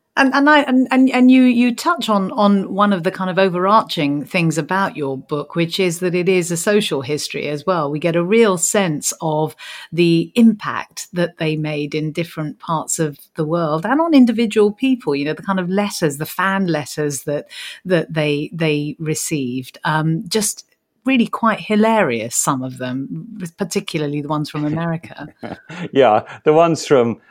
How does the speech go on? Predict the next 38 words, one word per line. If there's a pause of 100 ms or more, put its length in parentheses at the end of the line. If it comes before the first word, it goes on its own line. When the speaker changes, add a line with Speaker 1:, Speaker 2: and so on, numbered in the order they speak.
(240)
Speaker 2:
uh,
there
are
sweet
w-,
ones,
uh,
from
the
kind
of
little
girls
to
the (180)
Beatles. (320)
Um, (360)
and,
but
there, (200)
there
also,
I
mean,
uh,
there
was
a
very
good, (100)
I
can't
remember
what
her
name
is,
but